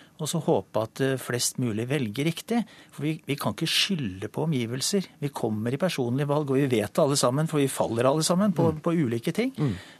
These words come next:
Speaker 1: Og her er fristelsen dop.
Speaker 2: I går sa du at dette må kriminaliseres. Det må straffeforfølges.
Speaker 1: Ja.
Speaker 2: Eh, fastholder du det i dag,
Speaker 1: Ja,
Speaker 2: eller?
Speaker 1: helt, helt opplagt. Nå,
Speaker 2: Mm.
Speaker 1: nå sier jo Antidoping Norge akkurat det samme. Det er ute på høring nå fra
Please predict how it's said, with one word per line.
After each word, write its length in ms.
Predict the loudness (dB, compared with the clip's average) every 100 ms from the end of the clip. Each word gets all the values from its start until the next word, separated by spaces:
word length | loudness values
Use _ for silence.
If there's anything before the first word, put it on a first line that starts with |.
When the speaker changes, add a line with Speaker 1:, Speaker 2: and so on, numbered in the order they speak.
| -6
Speaker 1:
Og 80 | -2
her 160 | 0 0
er 40 |
fristelsen 580 | -2 -4 -4 -6 -4 -4
dop. 180 | -4 -8 -12 -18 -18 -6
Speaker 2:
I 60 | -2
går 260 | 2 2 2
sa 200 | 0 0
du 120 | 0
at 80 | 0
dette 240 | 0 0
må 160 | 0 0
kriminaliseres. 920 | 0 0 0 0 2 2 2 0 -4 0
Det 100 | 0
må 140 | 2
straffeforfølges. 1040 | 2 4 4 2 -2 -2 -2 -2 -2 -6 -8 -4
Speaker 1:
Ja. 300 | 0 2 0
Speaker 2:
Eh, 40 |
fastholder 540 | -2 -2 -2 0 2 2
du 60 | 2
det 200 | 2 2
i 20 |
dag, 160 | 4 6
Speaker 1:
Ja, 140 | 8
Speaker 2:
eller? 100 | 6
Speaker 1:
helt, 200 | 4 2
helt 140 | 0 0
opplagt. 420 | 0 -2 -2 0
Nå, 220 | 2 4 2
Speaker 2:
Mm. 60 |
Speaker 1:
nå 60 | 0
sier 180 | 0 0
jo 140 | 0 0
Antidoping 680 | -2 -4 -4 -2 -2 0
Norge 320 | 0 0 0 0
akkurat 240 | 0 -2
det 100 | 0
samme. 220 | 2 2
Det 80 | 2
er 80 | 0
ute 100 | -2
på 160 | -4 0
høring 640 | 0 0 -2 -2 0 0
nå 260 | 0 0 -2
fra 420 | -2 0 0